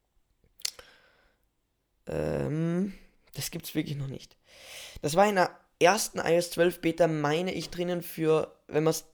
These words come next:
äh, achtundvierzig Stunden oder z-, zweiundvierzig, zweiundsiebzig Stunden nicht mehr benutzt. Und jetzt ist es ja mit I O S zwölf Beta zwei auf eine Stunde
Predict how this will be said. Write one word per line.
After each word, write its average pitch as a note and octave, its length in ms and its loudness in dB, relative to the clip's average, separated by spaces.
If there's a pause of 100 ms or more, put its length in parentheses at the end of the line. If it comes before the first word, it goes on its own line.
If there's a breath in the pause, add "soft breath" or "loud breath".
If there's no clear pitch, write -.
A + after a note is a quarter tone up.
(260)
äh, D3 300 4
achtundvierzig D3+ 680 -2
Stunden - 440 -4
oder D#3 180 -8 (220)
z-, - 240 -12
zweiundvierzig, D3+ 680 0
zweiundsiebzig D3 540 2
Stunden G#3 320 -2
nicht G3+ 200 0
mehr - 80 -4
benutzt. G#3 420 0 (260 loud breath)
Und D3+ 160 0
jetzt - 420 -2
ist - 320 -6
es D#3+ 120 -4
ja E3 80 4
mit D#3 260 0
I D#3+ 140 2
O - 60 6
S - 260 -6
zwölf D3 320 0
Beta C#3 200 -2
zwei - 300 -2
auf - 220 -14
eine G3+ 320 4
Stunde C#3 400 -2